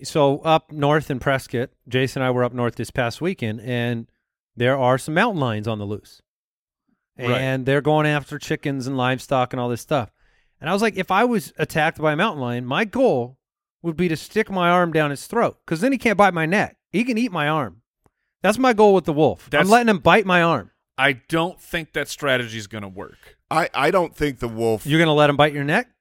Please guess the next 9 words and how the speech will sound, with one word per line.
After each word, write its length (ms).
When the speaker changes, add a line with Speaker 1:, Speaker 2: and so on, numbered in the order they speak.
Speaker 3:
I 160
don't 240
Speaker 2:
No. 500
Speaker 3:
y- 180
Speaker 2:
I'm 120
not 180
gonna 160
try. 640
<laughs> 40